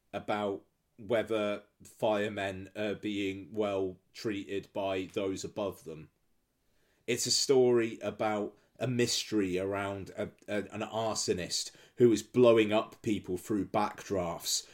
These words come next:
which kills them but doesn't really kill anybody else. A very advanced form of fire-based murder. It's a story about loving fire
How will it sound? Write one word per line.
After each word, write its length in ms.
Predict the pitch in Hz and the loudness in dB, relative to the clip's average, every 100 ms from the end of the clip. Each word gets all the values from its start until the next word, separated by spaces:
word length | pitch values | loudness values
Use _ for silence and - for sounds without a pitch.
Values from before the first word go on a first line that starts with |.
| - | -4
which 260 | 107 123 - | 0 0 0
kills 480 | - 139 139 110 101 | 6 8 8 6 2
them 520 | 113 127 104 85 78 - _ _ - | 6 8 6 0 -8 -14 _ _ 0
but 240 | 107 - | 0 2
doesn't 460 | 120 110 107 110 107 _ _ _ _ - | 4 4 4 -2 -6 _ _ _ _ -4
really 640 | 107 113 104 104 95 - | 6 10 10 8 4 -4
kill 300 | - 120 107 | -2 2 4
anybody 500 | 104 98 95 95 98 | 4 2 0 2 4
else. 600 | 101 90 76 - - - - _ _ _ _ - | 4 2 0 0 0 -2 -6 _ _ _ _ -8
A 80 | |
very 340 | - 120 135 131 | 6 10 12 10
advanced 640 | 107 110 117 117 110 - | 10 8 8 8 4 2
form 260 | - 104 95 | 8 8 8
of 80 | 90 | 0
fire-based 760 | - 92 92 82 90 82 - 95 | 4 6 6 4 2 2 0 0
murder. 520 | 87 85 78 76 - - _ _ _ - 311 - _ _ - 127 | 0 0 0 -4 -8 -14 _ _ _ -12 -12 -12 _ _ 2 8
It's 480 | 135 - - - - - | 8 10 6 4 0 6
a 60 | |
story 760 | - - 156 139 131 123 120 - | 8 12 12 12 12 12 12 10
about 500 | 107 113 110 110 - - - _ _ _ - | 8 10 12 10 8 -8 -20 _ _ _ 6
loving 720 | 117 123 131 127 120 117 98 - _ | 12 12 12 12 10 8 -2 -6 _
fire 760 | - - 92 98 87 80 73 | -8 4 8 10 8 6 2